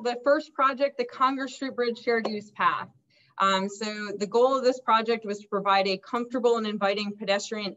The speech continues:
and bicycle path across the bridge, to also reduce vehicular speeds with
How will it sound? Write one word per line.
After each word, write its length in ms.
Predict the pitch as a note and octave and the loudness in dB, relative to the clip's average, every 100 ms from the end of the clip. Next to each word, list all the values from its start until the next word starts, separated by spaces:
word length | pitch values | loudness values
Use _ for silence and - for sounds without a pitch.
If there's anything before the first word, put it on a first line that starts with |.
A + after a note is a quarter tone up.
| - | -4
and 220 | G3 B3 | -2 0
bicycle 400 | A#3 B3 B3 A#3+ | 0 0 -2 -4
path 280 | B3 A#3 A#3 | 0 0 0
across 320 | - A3 A3+ | -4 -2 -2
the 100 | - | -4
bridge, 580 | G#3+ A3 A3 A3 G#3 G3+ - - - - | -4 -4 -4 -8 -10 -12 -20 -20 -20 -12
to 100 | - | -4
also 260 | - E4+ F#4 | 0 0 0
reduce 500 | D#4+ B3+ G3 B3+ C4 | -2 -2 -2 -4 -4
vehicular 580 | A3 G#3 A#3 B3+ C#4 C#4+ | -6 -2 -2 -2 -4 -4
speeds 600 | - - C#4+ D#4 D#4 - | -4 -8 -6 -6 -10 -10
with 200 | G#3+ A3 | -6 -6